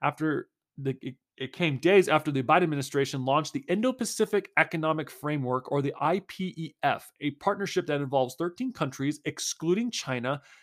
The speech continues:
as it seeks to expand its political and economic leadership in the Indo-Pacific region. The Regional Comprehensive Economic Partnership, the R C E P, meeting in Su-, in southern island of, uh, I believe it's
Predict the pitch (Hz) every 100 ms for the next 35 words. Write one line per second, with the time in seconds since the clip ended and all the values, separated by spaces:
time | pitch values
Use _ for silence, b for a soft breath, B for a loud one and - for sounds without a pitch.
0 | b 151 170 170 - 269 - - 233 -
1 | - 208 214 - - 143 196 233 220 185
2 | - 175 - 175 165 160 139 151 175 -
3 | 196 139 120 - - 196 202 196 190 156
4 | - 170 170 117 139 147 123 117 110 _
5 | _ _ _ _ - - 127 156 143 180
6 | - 160 147 143 151 151 - - 143 135
7 | 127 - 196 139 - 147 - B B B
8 | 135 143 143 - 160 151 143 135 220 160
9 | 156 b b b 151 170 170 143 135 -
10 | 151 - _ 139 127 156 147 131 151 151
11 | 156 143 127 120 113 - _ _ _ _
12 | _ _ - 107 101 107 120 147 214 160
13 | 131 - -